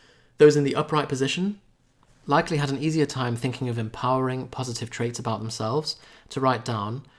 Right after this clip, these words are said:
while those in the slouched over position probably had an easier time recalling hopeless, helpless, powerless, and negative feelings, according to Eric Pepe, the professor of psychology at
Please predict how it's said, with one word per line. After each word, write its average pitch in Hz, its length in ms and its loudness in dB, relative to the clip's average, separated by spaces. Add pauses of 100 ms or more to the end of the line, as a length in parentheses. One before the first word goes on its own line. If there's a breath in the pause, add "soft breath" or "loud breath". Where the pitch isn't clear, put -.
(460 soft breath)
while 120 260 2
those 135 220 6
in 131 80 -4
the 117 80 -4
slouched 135 380 -4
over 139 180 6
position 110 440 -4
probably 135 240 -2
had 127 140 -2
an 123 80 -4
easier 135 280 0
time 117 280 -4
recalling 110 460 -4
hopeless, 127 580 -4
helpless, - 520 -8 (440)
powerless, 113 540 -2 (460 loud breath)
and 113 160 -2
negative 113 380 -4
feelings, 107 640 -10
according 120 380 -2
to - 160 -8
Eric 120 240 -4
Pepe, 110 380 -8 (1500)
the 123 80 -4
professor 123 400 -2
of 110 80 -2
psychology 113 640 -2
at - 260 -8